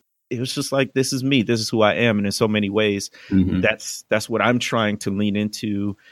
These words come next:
Speaker 1: as a writer, as a podcaster, you know, all of these things, even as a, a, a budding historian,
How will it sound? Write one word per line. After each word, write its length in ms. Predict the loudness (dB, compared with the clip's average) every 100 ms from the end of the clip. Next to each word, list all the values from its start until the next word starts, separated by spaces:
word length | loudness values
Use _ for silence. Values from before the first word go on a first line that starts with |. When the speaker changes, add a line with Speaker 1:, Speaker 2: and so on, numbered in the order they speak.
| -14 -10
Speaker 1:
as 140 | -8
a 80 | -6
writer, 560 | 0 2 2 2 2 0
as 160 | -4
a 120 | -10 -14 _
podcaster, 1040 | 0 0 0 -4 -4 -4 -6 -6 -4 -6 -6
you 100 | -6
know, 160 | -2
all 240 | 4 6 6
of 60 |
these 220 | 0 -4 -4
things, 340 | -4 -4 -4
even 180 | -4 -4
as 140 | -2
a, 180 | -2 -2
a, 420 | -4 -4 -4 -4 -6
a 60 |
budding 340 | 2 2 4 2
historian, 680 | -2 0 2 2 2 0